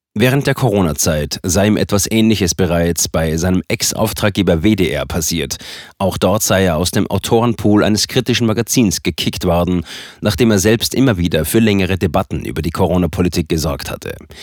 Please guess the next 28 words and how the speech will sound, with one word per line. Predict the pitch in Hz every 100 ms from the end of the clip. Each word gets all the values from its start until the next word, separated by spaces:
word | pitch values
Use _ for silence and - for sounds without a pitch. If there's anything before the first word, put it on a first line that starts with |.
| - - - -
Die | 87
offizielle | 139 165 - 98
Begründung | 90 92 98 104 85 76
der | 82 82
Redaktion | 98 87 - 107 107
habe | 98 87
damals | 92 98 90
gelautet, | 107 92 95 98 85 - - -
man | - 127
wolle | 113 127 123
diverser | 110 113 117 117 80
werden. | 73 53 50 - - _ _ -
Nach | 117 98
Mosers | 117 120 127 -
Dafürhalten | 98 - 120 85 80 78 117 123
bedeutet | - 104 104 104
das | 101
beim | 104 87
W | 82
D | 87 85
R | 87 98 98 - - -
mehr | 101 113
Frauen | 101 - 104 120 135 -
und | 135 120
mehr | 107 113
Migranten | 123 123 95 90 - 90
ins | 85 -
Programm. | 92 85 73 -